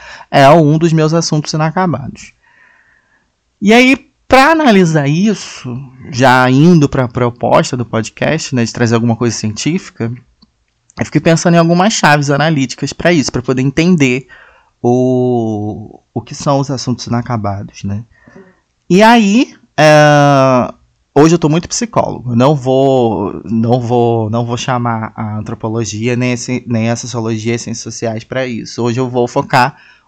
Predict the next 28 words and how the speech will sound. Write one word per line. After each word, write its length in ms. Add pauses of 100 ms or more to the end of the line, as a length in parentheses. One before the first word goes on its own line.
um 60
pouquinho 520
na, 340
nas 640
teorias 800
psica-, 560
ps-, 500
psicológicas, 1300
tá? 300 (120)
E 280
é 100
isso. 420
Bom, 360 (120)
aí 140
eu 80
pensei 460
um 60
pouquinho 800
que 460
uma 200
coisa 260
que 120
podia 720
me 200
lembrar 680
dentro 200
da 80
psicologia, 760